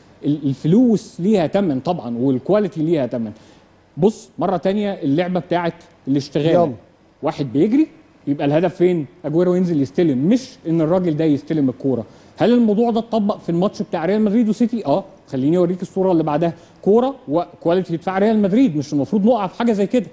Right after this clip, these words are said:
Speaker 1: الكوره دي كيفن دي بروين بيطلبها، بس بص كيفن دي بروين بيشاور اشاره واضح انها ذات معنى.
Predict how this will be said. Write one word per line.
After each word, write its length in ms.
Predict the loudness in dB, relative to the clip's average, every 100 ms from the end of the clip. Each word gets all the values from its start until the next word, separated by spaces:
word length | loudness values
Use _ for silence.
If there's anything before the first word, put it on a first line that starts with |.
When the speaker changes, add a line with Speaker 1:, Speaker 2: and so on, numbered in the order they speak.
| -18 -20
Speaker 1:
الكوره 260 | -2 2 4
دي 120 | 2
كيفن 280 | 0 0 0
دي 60 | 0
بروين 300 | 2 2 2
بيطلبها، 400 | 0 2 2 0
بس 180 | -2
بص 260 | 0 -2 -2
كيفن 220 | -2 0
دي 80 | 2
بروين 280 | 2 2 2
بيشاور 440 | 0 0 0 0 -2 -10 _ -6
اشاره 420 | -2 0 2 -2 -6 -20 -8
واضح 260 | -4 -2 -2
انها 300 | -2 0 0
ذات 240 | 0 0
معنى. 340 | 0 -2 -6